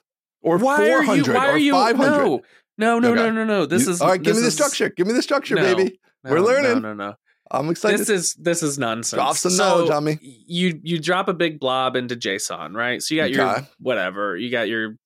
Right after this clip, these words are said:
Speaker 2: fifty, is it two hundred? Maybe it's two hundred fields you drop
Speaker 1: Right.
Speaker 2: into json, right?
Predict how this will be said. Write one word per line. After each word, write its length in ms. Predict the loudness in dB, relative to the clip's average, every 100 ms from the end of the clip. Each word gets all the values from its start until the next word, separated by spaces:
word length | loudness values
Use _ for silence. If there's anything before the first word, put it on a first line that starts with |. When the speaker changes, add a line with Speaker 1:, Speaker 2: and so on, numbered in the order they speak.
| _
Speaker 2:
fifty, 500 | -6 -4 -4 -6 -4
is 140 | -2 -4
it 80 | -4
two 200 | -2 0
hundred? 420 | -2 -2 -2 -2
Maybe 200 | -2 -2
it's 160 | -4
two 160 | -6 -8
hundred 340 | -8 -8 -10 -8
fields 640 | -4 -4 -4 -8 -8 -10
you 60 | -8
drop 180 | -4 -4
Speaker 1:
Right. 100 | -4
Speaker 2:
into 160 | -10 -12
json, 420 | -10 -10 -10 -12
right? 260 | -8 -6 -8